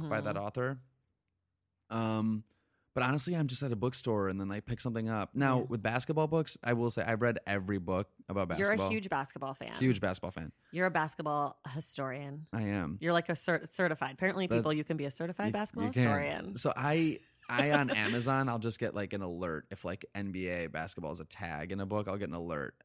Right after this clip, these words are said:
Speaker 1: if
Speaker 2: Okay.
Speaker 1: I wanna buy it. Like, I just went to Jackie McMullen's book signing, and she's, like, the best basketball writer, and,
Speaker 2: I
Speaker 1: yeah,
Speaker 2: know who she is.
Speaker 1: I got
Speaker 2: Do
Speaker 1: her
Speaker 2: you,
Speaker 1: book.
Speaker 2: did you read Shay Serrano's, uh,
Speaker 1: The
Speaker 2: Basketball and Other Things, like,
Speaker 1: Yeah,
Speaker 2: comic fun
Speaker 1: totally,
Speaker 2: book?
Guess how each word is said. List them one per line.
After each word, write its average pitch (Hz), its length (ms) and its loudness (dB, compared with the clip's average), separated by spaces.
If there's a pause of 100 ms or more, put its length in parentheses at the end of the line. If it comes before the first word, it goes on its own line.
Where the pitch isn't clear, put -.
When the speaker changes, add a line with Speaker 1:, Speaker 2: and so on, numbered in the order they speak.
(100)
Speaker 1:
if - 160 -10
Speaker 2:
Okay. - 100 -4
Speaker 1:
I 95 40 -2
wanna 85 220 -4
buy 71 200 -4
it. - 180 -8
Like, 110 160 0
I 117 80 4
just 107 180 -4
went 110 140 -2
to 101 60 -6
Jackie 95 280 -2
McMullen's 85 480 -6
book - 180 -10
signing, 76 420 -6
and 65 280 -8
she's, 82 240 -8
like, 87 120 -10
the - 80 -12
best 76 200 -10
basketball 73 340 -10
writer, 60 380 -6
and, 50 280 -10 (280)
Speaker 2:
I - 40 -4
Speaker 1:
yeah, 165 60 -4
Speaker 2:
know 156 80 -6
who 151 80 -8
she 135 160 -14
is. 135 180 -12
Speaker 1:
I - 100 -6
got - 80 -6
Speaker 2:
Do 190 40 0
Speaker 1:
her 190 60 0
Speaker 2:
you, 190 160 0
Speaker 1:
book. - 200 -8
Speaker 2:
did 175 160 -6
you 165 120 -4
read 165 240 -4
Shay 160 180 -4
Serrano's, 151 640 -2 (400)
uh, 143 580 -2
Speaker 1:
The 175 180 0
Speaker 2:
Basketball 147 360 0
and 143 80 -2
Other 143 180 -2
Things, 156 260 -4
like, - 140 2
Speaker 1:
Yeah, - 100 -10
Speaker 2:
comic 147 320 -2 (200)
fun 156 140 2
Speaker 1:
totally, 160 200 0
Speaker 2:
book? 170 180 -6